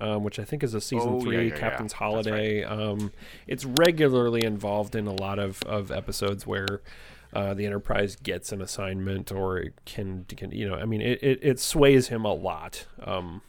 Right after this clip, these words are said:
Speaker 1: I, I mean, I won't say it's, like, every week, but it'll usually make an appearance once a season or so.
Speaker 2: Yeah. Boy, i-, it's so, so, I mean, y-, you make a good argument. Um, and I think we're all kind of in the place where we're, <laughs> it's, it's sort of middle of the road, right? We're, we're not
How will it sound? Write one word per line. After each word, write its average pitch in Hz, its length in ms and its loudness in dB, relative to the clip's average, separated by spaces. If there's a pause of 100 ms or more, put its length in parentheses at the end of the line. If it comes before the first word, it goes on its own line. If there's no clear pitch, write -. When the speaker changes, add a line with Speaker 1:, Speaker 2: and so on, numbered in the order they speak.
(300)
Speaker 1:
I, 143 160 2
I 165 80 6
mean, 170 140 10
I 160 60 12
won't 147 180 10
say 139 100 4
it's, 110 100 4
like, 107 120 -2
every 104 240 -2
week, 95 400 -6
but 110 200 -2
it'll 143 300 6
usually 110 280 4
make 98 160 -4
an 92 60 -8
appearance 95 460 -10
once 90 560 -10
a 92 60 -12
season - 440 -10
or 87 100 -10
so. - 280 -8 (500)
Speaker 2:
Yeah. 76 220 0 (1400)
Boy, 90 260 -2 (140)
i-, 110 160 -10
it's 120 140 -12
so, 117 180 0 (200)
so, 127 140 0
I 123 40 4
mean, 135 180 -4 (840)
y-, 101 140 -14
you 127 120 -2
make 139 180 4
a 147 60 6
good 107 160 6
argument. 71 400 0 (220)
Um, 85 480 0
and 123 120 4
I 131 140 4
think - 180 -2
we're 90 100 6
all 85 80 8
kind 87 140 -2
of 80 60 -2
in 78 80 -4
the 78 60 -6
place 76 240 -4
where 78 100 -4
we're, 78 160 -2 (120)
<laughs> - 100 -20
it's, - 180 -14
it's - 160 -6
sort 113 180 2
of 98 100 0
middle 92 180 -2
of 85 60 -2
the 82 100 -2
road, 82 300 -2
right? 82 180 0
We're, 92 140 -4
we're 90 140 -2
not 90 220 2